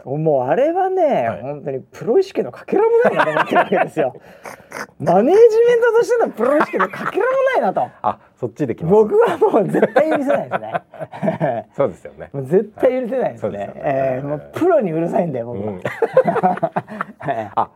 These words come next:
Speaker 2: そうでした。
Speaker 1: プロにはうるさいですよね。
Speaker 2: はい。スポーツもそうですけど、
Speaker 1: ね。
Speaker 2: プロには
Speaker 1: プロには非常にうるさいです。
Speaker 2: エンターテインメントですからね。
Speaker 1: エンターテインメント。
Speaker 2: 夢を壊すようなことしちゃいけないですよね。
Speaker 1: 違うでしょっていう話で。
Speaker 2: はい。
Speaker 1: だ-、
Speaker 2: うん。
Speaker 1: でも、なんかそういう業界人同士っていうのはあるんじゃないですか。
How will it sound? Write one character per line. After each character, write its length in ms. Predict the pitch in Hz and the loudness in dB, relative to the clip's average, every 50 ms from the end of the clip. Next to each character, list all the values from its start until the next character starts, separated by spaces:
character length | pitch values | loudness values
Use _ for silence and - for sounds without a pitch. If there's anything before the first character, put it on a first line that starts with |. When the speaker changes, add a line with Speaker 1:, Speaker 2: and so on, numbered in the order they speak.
| _ _ | _ _
Speaker 2:
そ 140 | _ 151 127 | _ -2 -2
う 40 | 95 | -2
で 80 | 82 | -4
し 80 | - - | -10 -14
た。 100 | - - _ _ - | -20 -20 _ _ 0
Speaker 1:
プ 100 | 285 349 | 0 2
ロ 160 | 370 320 294 | 4 2 2
に 140 | 302 330 294 | 2 0 0
は 80 | 233 | 0
う 80 | 165 160 | 0 0
る 80 | 170 | 0
さ 80 | 170 170 | -2 -2
い 40 | 139 | -4
で 40 | - | -6
す 40 | - | -10
よ 20 | |
ね。 40 | - | -16
Speaker 2:
は 20 | |
い。 20 | 101 | -16
ス 40 | 113 | -4
ポ 100 | 127 139 | -2 -2
ー 40 | 127 | -2
ツ 60 | 104 | -2
も 100 | 95 85 | -6 -10
そ 100 | 90 87 | -12 -14
う 20 | |
で 40 | 80 71 | -16 -12
す 40 | |
け 60 | - - | -10 -8
ど、 60 | - | -4
Speaker 1:
ね。 40 | - | -2
Speaker 2:
プ 60 | 175 160 | 0 0
ロ 80 | 156 | 2
に 80 | 135 147 | 2 2
は 200 | 110 82 73 - - | 0 -2 -4 -6 -4
Speaker 1:
プ 80 | 269 277 | 0 0
ロ 120 | 285 254 | 2 0
に 120 | 220 185 | 0 0
は 140 | 156 135 120 - | -2 -2 -4 -4
非 180 | - - 170 | -6 -10 0
常 160 | 185 226 233 | 2 2 2
に 100 | 226 208 202 | 4 2 -2
う 40 | 180 | -2
る 60 | 151 | 0
さ 80 | 180 | 0
い 20 | 180 | 0
で 60 | 175 | 2
す。 60 | 202 | 2
Speaker 2:
エ 40 | 185 | 2
ン 0 | |
タ 0 | |
ー 40 | 175 | 2
テ 80 | 190 | 2
イ 20 | 185 | 2
ン 40 | 170 | 2
メ 80 | 139 | 0
ン 40 | 98 | -2
ト 100 | - 76 | -4 -10
で 60 | 73 69 | -12 -14
す 80 | - | -16
か 100 | - 78 | -16 -16
ら 60 | 73 | -14
ね。 160 | 80 98 120 151 | -10 -6 -2 -2
Speaker 1:
エ 100 | 175 214 | -2 -2
ン 80 | 220 | 0
タ 100 | 214 233 | 0 0
ー 20 | 214 | 0
テ 40 | 202 | 0
イ 20 | 156 | -2
ン 20 | |
メ 60 | 135 | -4
ン 20 | 127 | -6
ト。 60 | 113 | -4
Speaker 2:
夢 140 | 131 170 180 | -2 -2 -2
を 40 | 143 | -2
壊 220 | - - - 208 | -2 -2 -2 -2
す 120 | - - 180 | -2 -2 -2
よ 80 | 143 | -2
う 20 | 110 | -2
な 80 | 90 | -4
こ 100 | 78 80 | -8 -12
と 80 | 73 71 | -16 -16
し 60 | - | -18
ち 80 | - - | -18 -20
ゃ 40 | 73 | -20
い 40 | 73 | -16
け 80 | 87 | -12
な 80 | 98 123 | -10 -8
い 40 | 127 | -6
で 60 | 127 | -6
す 60 | 147 | -4
よ 120 | 196 339 | -2 -2
ね。 40 | 392 403 | 0 0
Speaker 1:
違 20 | |
う 20 | |
で 120 | 381 - 180 | 0 -2 -4
し 80 | - | -4
ょ 140 | 139 113 110 | -6 -8 -8
っ 40 | 104 | -10
て 200 | - _ _ 104 | -14 _ _ -12
い 20 | |
う 40 | 101 | -10
話 340 | 123 - 107 113 113 104 107 | -10 -10 -12 -14 -16 -18 -16
で。 100 | 107 107 | -16 -16
Speaker 2:
は 40 | 113 | -10
い。 40 | - | -8
Speaker 1:
だ-、 80 | 123 123 | -8 -8
Speaker 2:
う 380 | 107 - _ _ _ _ _ - | -8 -10 _ _ _ _ _ -2
ん。 20 | |
Speaker 1:
で 100 | 240 247 | -2 0
も、 340 | 240 220 196 180 165 160 156 | 2 2 2 2 2 0 0
な 160 | 156 170 196 196 | -2 -2 -4 -2
ん 20 | 165 | -2
か 100 | 165 156 | -4 -4
そ 220 | - 277 330 349 | -2 0 0 2
う 40 | 359 | 2
い 280 | 359 359 349 294 226 | 2 2 0 0 -2
う 20 | 196 | 0
業 260 | 226 302 339 370 370 | 0 2 2 2 2
界 260 | 320 415 381 359 392 403 | 2 2 2 2 2 0
人 180 | 392 370 359 | -2 -2 -2
同 160 | 359 370 381 381 | 0 0 0 0
士 120 | 254 240 | -2 -4
っ 40 | 196 | -6
て 100 | - 165 | -6 -8
い 40 | 139 | -8
う 20 | |
の 80 | 131 127 | -6 -4
は 60 | 147 | -2
あ 40 | 175 | -2
る 80 | 185 | -2
ん 40 | 160 | -4
じ 60 | 127 | -6
ゃ 20 | 101 | -10
な 60 | - | -12
い 20 | - | -14
で 40 | _ | _
す 60 | _ | _
か。 140 | 107 107 | -18 -18